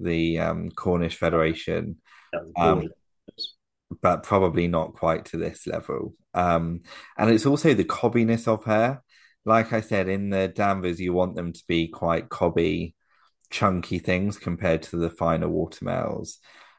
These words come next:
Speaker 1: Um, and she just shows that really well. I remember putting so much effort into making this bird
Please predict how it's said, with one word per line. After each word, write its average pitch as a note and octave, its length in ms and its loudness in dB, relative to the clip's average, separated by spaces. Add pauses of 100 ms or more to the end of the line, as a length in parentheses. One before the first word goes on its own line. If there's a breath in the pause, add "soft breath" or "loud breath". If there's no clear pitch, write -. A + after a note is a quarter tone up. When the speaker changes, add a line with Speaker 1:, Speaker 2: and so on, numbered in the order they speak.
(180 soft breath)
Speaker 1:
Um, E2 520 2
and F2 140 -6
she F2+ 200 -2
just E2 200 -4
shows E2 680 0
that E2 220 0
really E2+ 300 0
well. E2+ 300 2
I G2 180 4
remember G#2+ 340 2
putting E2+ 280 -10
so F2 260 -2
much E2+ 280 -2
effort F2+ 440 -2
into E2+ 720 -4 (760 soft breath)
making E2 800 -2
this E2+ 240 -4
bird E2+ 460 0